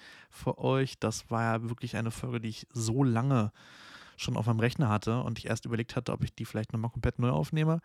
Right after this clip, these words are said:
Meines Erachtens habe ich da auch irgendwann mal noch eine andere Folge aufgenommen. Vielleicht finde ich die irgendwann wieder. Das ist dann das große Special, ja. Also, wie hätte es sein können? Wäre der Anfang ganz anders gewesen? Äh, <laughs> ja,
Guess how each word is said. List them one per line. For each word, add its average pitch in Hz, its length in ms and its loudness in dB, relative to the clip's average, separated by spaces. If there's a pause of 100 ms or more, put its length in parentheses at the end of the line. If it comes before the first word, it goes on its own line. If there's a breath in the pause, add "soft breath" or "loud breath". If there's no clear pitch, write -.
(640 loud breath)
Meines 123 280 2
Erachtens - 320 -8
habe 127 160 2
ich - 100 -6
da 117 120 0
auch - 280 -8
irgendwann 123 440 2
mal 135 180 4
noch 117 180 0
eine 123 140 0
andere 123 300 2
Folge 117 280 2
aufgenommen. 156 720 0 (100)
Vielleicht 117 420 0
finde 139 220 -2
ich 135 100 -2
die 135 120 -2
irgendwann 127 480 0
wieder. 123 140 2
Das 110 100 -2
ist - 80 -2
dann 113 80 0
das 107 160 0
große 135 360 8
Special, 127 460 2
ja. 104 80 0
Also, 113 380 2 (240 loud breath)
wie 127 240 -2
hätte 107 340 0
es 107 140 -2
sein 107 260 -4
können? 98 220 -8
Wäre 117 140 0
der 117 200 -2
Anfang 113 460 -4
ganz 113 340 -4
anders 110 400 -2
gewesen? 113 500 0 (520 loud breath)
Äh, 110 240 2 (260)
<laughs> - 180 -6
ja, 147 120 6